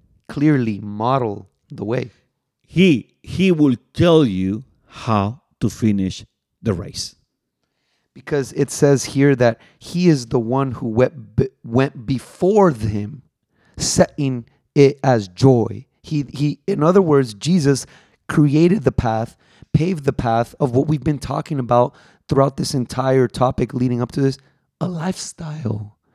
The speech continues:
Speaker 1: Because if we reflect on the writings of Paul, as he's in writing his last couple verses, he says, "For I have ran a good race."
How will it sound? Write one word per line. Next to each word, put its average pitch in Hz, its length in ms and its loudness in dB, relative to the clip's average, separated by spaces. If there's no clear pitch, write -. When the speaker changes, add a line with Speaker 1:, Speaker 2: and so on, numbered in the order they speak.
Speaker 1:
Because 156 320 2
if 147 80 0
we 147 140 0
reflect 156 560 -2
on 139 160 0
the 127 100 0
writings 127 520 0
of 120 180 -8
Paul, 110 380 -2
as 131 200 -4
he's 139 260 -2
in 127 240 -2
writing 120 320 2
his 117 240 -2
last 110 560 0
couple 170 280 2
verses, 123 500 0
he 147 140 -2
says, 139 280 2
"For 127 280 2
I 117 120 4
have 104 380 -4
ran 143 540 0
a 131 100 6
good 120 220 0
race." 110 580 -6